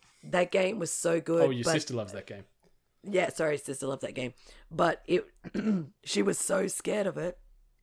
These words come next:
Speaker 1: The game was so scary and difficult that, like, as a young, as a young lass, she just could not finish it at all. Like, at all. Like, I wouldn't even,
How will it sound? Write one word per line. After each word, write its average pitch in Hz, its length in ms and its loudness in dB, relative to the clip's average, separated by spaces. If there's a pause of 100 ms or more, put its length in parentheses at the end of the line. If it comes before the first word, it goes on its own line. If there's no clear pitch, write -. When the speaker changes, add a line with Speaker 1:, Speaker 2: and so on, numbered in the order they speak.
(160)
Speaker 1:
The 156 100 -4
game 180 280 0
was 170 120 0
so 175 200 0
scary 165 540 -2 (640)
and 165 480 0 (100)
difficult 180 640 0 (840)
that, 175 360 4 (420)
like, 160 320 0
as 156 200 -2
a 160 60 2
young, 170 360 0 (300)
as 240 80 -6
a 247 40 -4
young 170 260 0
lass, 165 400 -2 (420)
she 202 160 -6
just 185 180 -2
could 185 160 0
not 170 220 -2
finish 165 300 -6
it 160 100 -4
at 160 160 -4
all. 151 280 -6 (240)
Like, 170 240 0
at 175 180 4
all. 143 300 -2
Like, 160 280 0
I 170 160 0
wouldn't 185 380 -2
even, 175 400 -6